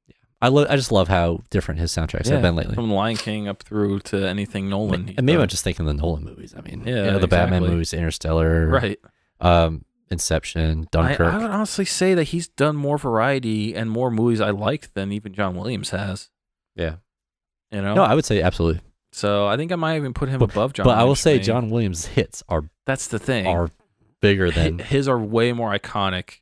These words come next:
Speaker 2: I think Hans Zimmer is more consistent.
Speaker 1: Hans Zimmer has a higher batting
Speaker 2: And
Speaker 1: average.
Speaker 2: yes. Yeah, right.
Speaker 1: But John Williams hits
Speaker 2: So, yeah,
Speaker 1: more
Speaker 2: I, I think we're
Speaker 1: game-winning
Speaker 2: talking
Speaker 1: home
Speaker 2: Babe
Speaker 1: runs.
Speaker 2: Ruth versus Ted Williams here,
Speaker 1: Yeah.
Speaker 2: you know? So to, to use a baseball reference. Um,
Speaker 1: Okay, so let's, let's move on.
Speaker 2: Yeah.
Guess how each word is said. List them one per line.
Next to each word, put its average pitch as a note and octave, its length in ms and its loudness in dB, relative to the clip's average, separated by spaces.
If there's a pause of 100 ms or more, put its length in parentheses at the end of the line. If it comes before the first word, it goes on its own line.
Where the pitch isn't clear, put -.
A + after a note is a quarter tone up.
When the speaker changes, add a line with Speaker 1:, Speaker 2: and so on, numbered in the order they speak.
Speaker 2:
I B2+ 100 0
think D3 160 -4
Hans B2+ 260 -4
Zimmer A2+ 220 -4
is G2+ 100 -6
more A2 120 -4
consistent. - 720 -6 (100)
Speaker 1:
Hans B2 180 2
Zimmer A2 160 4
has F2+ 100 2
a F2 60 0
higher F2 180 2
batting E2 300 2
Speaker 2:
And D#2+ 80 2
Speaker 1:
average. D2+ 380 -2
Speaker 2:
yes. G2+ 480 -4
Yeah, D3+ 140 2
right. B2+ 380 0
Speaker 1:
But G2+ 540 4 (220)
John F#2+ 240 2
Williams E2+ 280 2
hits E2 180 -2
Speaker 2:
So, C3 260 2
yeah, C#3+ 140 4
Speaker 1:
more F#2 240 6
Speaker 2:
I, F#2 100 -8 (400)
I C#3+ 60 0
think G#2 160 0
we're F2+ 60 2
Speaker 1:
game-winning F2 40 -2
Speaker 2:
talking F2 220 2
Speaker 1:
home F2+ 120 2
Speaker 2:
Babe - 140 4
Speaker 1:
runs. E2 80 0
Speaker 2:
Ruth B2+ 160 0
versus A2 260 -4
Ted A#2+ 160 0
Williams A2+ 400 -2
here, G2 340 -2
Speaker 1:
Yeah. D#2+ 140 -4
Speaker 2:
you G#2+ 80 -2
know? G#2 320 0
So G2 560 0 (440)
to, G2 120 -4
to G2 140 -6
use F#2+ 180 -6
a - 20 -14
baseball G2 400 -4
reference. F#2+ 500 -6 (140)
Um, G2+ 540 -2 (180)
Speaker 1:
Okay, A2+ 200 0
so D3+ 160 -2
let's, C#3+ 160 0
let's A#2+ 160 -2
move G2+ 160 0
on. D#2+ 180 -4 (140)
Speaker 2:
Yeah. G#2+ 140 -4